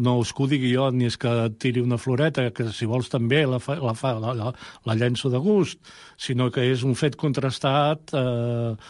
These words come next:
amb dades i que ho, tothom qui té una mica d'idea del sector s-, dirà que ho feu amb una eficàcia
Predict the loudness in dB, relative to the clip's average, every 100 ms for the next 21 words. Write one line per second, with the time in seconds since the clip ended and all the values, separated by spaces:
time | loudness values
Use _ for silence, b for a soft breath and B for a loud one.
0 | B -2 0 4 4 4 2 2 0 -4
1 | -4 0 2 4 4 2 0 -4 -4 -4
2 | 0 -2 0 -2 0 0 2 0 0 0
3 | 2 2 0 0 -2 -6 -2 -4 -4 -10
4 | -20 -20 -20 _ -10 -4 0 2 4 2
5 | 0 -2 -2 0 0 0 0 2 2 2
6 | 2 0 0 -2 0 -2 0 -2